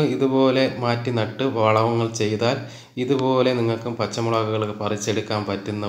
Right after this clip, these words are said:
ഒരു video ആണ്. വീഡിയോ പൂർണ്ണമായും കാണുക. എൽ-, എല്ലാവർക്കും ഉപകാരപ്പെടുന്ന ഒരു video ആണ്. തീർച്ചയായും നിങ്ങൾ ഇത്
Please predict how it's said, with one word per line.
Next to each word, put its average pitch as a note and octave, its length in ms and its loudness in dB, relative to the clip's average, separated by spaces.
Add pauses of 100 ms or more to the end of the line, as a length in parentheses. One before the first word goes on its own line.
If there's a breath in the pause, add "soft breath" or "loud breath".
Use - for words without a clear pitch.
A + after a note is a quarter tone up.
ഒരു G#2 140 -4 (600 loud breath)
video A2 280 2 (140)
ആണ്. G2 120 -2 (320)
വീഡിയോ B2+ 300 4
പൂർണ്ണമായും A#2 640 0
കാണുക. G#2 300 0 (680 loud breath)
എൽ-, A#2+ 160 -2 (120)
എല്ലാവർക്കും C3 560 2
ഉപകാരപ്പെടുന്ന A#2+ 680 2
ഒരു G#2 140 0
video G2+ 260 2 (120)
ആണ്. G2+ 160 -4 (420 loud breath)
തീർച്ചയായും A#2+ 480 0
നിങ്ങൾ A2+ 220 0
ഇത് A2+ 60 -2